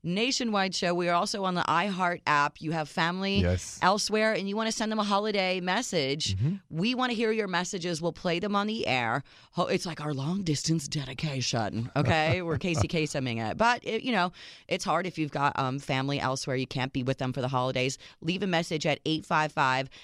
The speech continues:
Speaker 1: nine oh five, eight two five five. We would love to send a little love to your loved ones, um,
Speaker 2: Absolutely.
Speaker 1: on other places of the, all corners of the earth. So, Simon.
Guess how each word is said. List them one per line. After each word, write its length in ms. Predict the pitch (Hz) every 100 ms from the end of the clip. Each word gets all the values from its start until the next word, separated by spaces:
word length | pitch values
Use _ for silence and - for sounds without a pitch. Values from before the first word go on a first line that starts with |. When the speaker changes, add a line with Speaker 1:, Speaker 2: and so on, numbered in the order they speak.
| -
Speaker 1:
nine 440 | 156 160 170 185 196
oh 200 | 151 160
five, 400 | 160 147 139 147 -
eight 240 | 139 147
two 260 | - 147 147
five 320 | - 127 135
five. 240 | - 127
We 100 | 131
would 140 | 165 165
love 480 | 175 185 190 196 -
to 100 | 185
send 540 | - 180 185 196 196
a 100 | -
little 260 | 156 170 160
love 520 | 151 165 175 180 175 - - _
to 120 | - 226
your 120 | 277
loved 240 | 311 196
ones, 600 | 143 127 131 143 - - _
um, 80 | 107 143
Speaker 2:
Absolutely. 680 | 147 131 110 113 113 - 95
Speaker 1:
on 120 | 170
other 200 | 175 180
places 480 | 175 156 - 151 139
of 160 | - 135
the, 100 | -
all 180 | 185 202
corners 380 | - 165 143 135
of 100 | 120
the 140 | 117
earth. 140 | 110 117
So, 200 | - 160
Simon. 600 | - 226 233 185 135 143